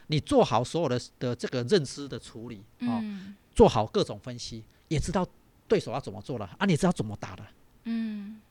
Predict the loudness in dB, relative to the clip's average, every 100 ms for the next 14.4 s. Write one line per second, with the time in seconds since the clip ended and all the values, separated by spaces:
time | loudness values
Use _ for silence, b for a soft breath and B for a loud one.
0 | _ -12 -8 -8 -6 -8 -6 -4 0 0
1 | 0 -6 -8 -10 -12 -14 -12 -12 -12 -16
2 | -20 -20 -20 -20 -20 -20 -20 _ _ -2
3 | 0 0 -6 -6 -4 -2 0 0 -2 -4
4 | -10 _ -6 0 4 4 2 0 -4 -4
5 | -8 -8 -2 0 0 -2 -2 0 2 2
6 | 0 0 4 6 6 2 2 2 2 2
7 | 0 -4 -6 B B -4 -2 -6 -8 -8
8 | -8 -10 -12 -14 -10 -8 -6 -6 0 0
9 | 0 -4 -6 -10 B B -4 -2 -4 -8
10 | -8 -4 -4 -4 -8 -8 -12 b b -10
11 | -4 -4 0 -2 -2 -4 -4 -4 -6 -8
12 | -12 -10 -8 -10 -12 _ _ 0 0 0
13 | -6 -12 -14 -20 _ _ _ -8 -6 -6
14 | -8 -8 -6